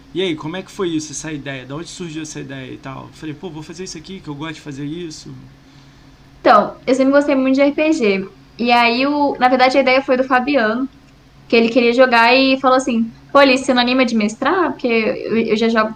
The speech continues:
Speaker 2: faz um tempo, né?" Aí ele falou, "Você não anima de mestrar?" Eu, "Cara, eu animo, eu gosto de criar, né, o mundo, as histórias." Aí o Fabrício também pilhou, ele nunca tinha jogado. Aí a gente combinou, aí foi.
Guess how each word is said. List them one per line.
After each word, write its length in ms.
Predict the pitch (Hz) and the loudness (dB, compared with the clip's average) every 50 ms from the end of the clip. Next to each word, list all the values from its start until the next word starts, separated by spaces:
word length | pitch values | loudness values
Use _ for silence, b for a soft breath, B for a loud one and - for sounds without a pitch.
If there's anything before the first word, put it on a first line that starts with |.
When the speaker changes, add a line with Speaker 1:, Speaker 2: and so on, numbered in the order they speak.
| - - _ _ - _ - - | -14 -20 _ _ -20 _ -10 -4
Speaker 2:
faz 200 | 226 214 214 214 | -2 0 0 0
um 60 | 208 | 0
tempo, 400 | 214 208 226 262 285 285 269 233 | 0 0 0 0 -2 -2 0 0
né?" 260 | 208 208 214 214 - b b b b b - _ - | 0 0 0 -2 -6 b b b b b -20 _ -6
Aí 120 | - 214 220 | -2 0 2
ele 80 | 226 233 | 2 2
falou, 160 | 240 233 240 | 2 0 0
"Você 80 | 240 285 | 0 2
não 60 | 302 | 4
anima 160 | 339 381 359 | 4 4 4
de 60 | 262 | 2
mestrar?" 440 | 247 226 254 233 - 302 - 165 139 | 2 0 -2 0 0 2 4 4 4
Eu, 60 | 131 - | 2 2
"Cara, 220 | - 427 233 139 131 | 0 -2 0 2 2
eu 60 | 131 | 2
animo, 320 | 277 349 403 339 247 247 | 4 4 6 4 4 4
eu 60 | 247 247 | 4 4
gosto 260 | 254 247 269 - - | 4 4 2 2 -2
de 60 | - | -2
criar, 280 | 262 226 208 208 208 208 | -2 0 2 4 4 4
né, 120 | 202 202 | 4 4
o 40 | 202 | 4
mundo, 520 | 208 202 214 233 247 247 226 214 202 190 190 | 4 4 4 4 2 2 2 2 2 2 2
as 120 | 190 202 | 2 0
histórias." 720 | 214 208 - 202 196 202 214 220 214 208 208 226 - - _ _ - - - _ _ _ _ _ - | -2 -4 -2 0 2 4 4 4 4 2 0 -2 -4 -10 _ _ -20 -20 -20 _ _ _ _ _ 2
Aí 260 | - 220 220 220 226 | 2 4 6 6 6
o 40 | 226 | 6
Fabrício 380 | 226 247 220 220 226 254 254 | 6 4 4 4 2 0 0
também 260 | - 240 226 226 226 226 | 2 2 2 2 2 2
pilhou, 280 | 247 214 208 202 220 | 2 4 4 4 4
ele 140 | 240 233 208 | 4 2 2
nunca 160 | 208 214 226 | 0 -2 -2
tinha 200 | 220 - 214 202 220 | -4 -4 -4 -2 -2
jogado. 560 | 214 196 196 185 165 208 247 262 285 294 - - 349 | 0 0 2 2 2 2 2 0 -2 -6 -6 -8 -8
Aí 400 | - - 262 262 269 311 349 359 | -4 0 2 2 4 4 6 4
a 40 | 349 | 4
gente 220 | 381 381 381 - - - - - - - _ | 4 0 -6 -8 -14 -18 -20 -20 -20 -20 _
combinou, 560 | - - 311 381 453 370 262 220 226 277 269 - | 0 4 4 6 6 6 6 6 4 2 0 -2
aí 300 | - - 247 269 359 370 - | 0 2 4 4 4 4 4
foi. 400 | - 330 240 233 254 294 - | 2 4 4 4 2 0 -2